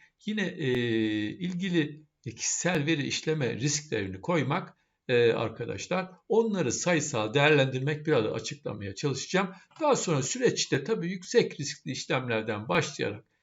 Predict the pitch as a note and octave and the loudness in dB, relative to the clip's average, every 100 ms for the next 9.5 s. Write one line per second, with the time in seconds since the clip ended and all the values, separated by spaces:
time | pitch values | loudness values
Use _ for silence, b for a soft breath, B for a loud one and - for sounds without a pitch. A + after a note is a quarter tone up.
0 | _ - A3 - D#3 D#3+ A#2+ - A2 G#2 | _ -6 -4 -2 -4 -4 -2 -2 -4 -4
1 | G2 F#2+ F#2+ - - - A#3 F#3 F3 C3 | -4 -4 -6 -8 -12 -12 -10 -2 2 2
2 | G#2 F#2+ F#2+ G#2 D3+ A#2+ D3+ D3+ E3 D3 | 2 -6 -8 -4 0 0 0 -2 2 4
3 | C3 A#2 G2+ F#2 E3+ D3+ - A#2+ G2+ G2 | 4 2 -2 -6 -4 -4 -4 -6 -6 -6
4 | A#2+ E3 D3 G#2+ G2 - A2 G#2+ F3 E3+ | -2 -2 -2 -6 -8 -10 -14 -6 0 2
5 | F3+ A3 A3+ B B B _ C4+ A3+ C4 | 2 0 -2 B B B _ 8 8 4
6 | A#3 C#3+ B2 A#2+ B2+ G#3 E3+ - A#2+ A#2 | 0 0 -2 -4 -2 -2 -2 -2 -2 -2
7 | C3 A#2+ A#2+ F3+ F3+ C3+ F#3 - - F#3+ | -6 -4 0 0 2 2 0 -4 -10 -10
8 | - D#3+ B2 G#2+ G2 A#2+ C#3 C#3+ D3 - | -2 -2 -2 -4 -4 -4 -4 -4 -6 -6
9 | C3+ C3+ C3 E3+ G3 | -4 -2 -2 -4 -6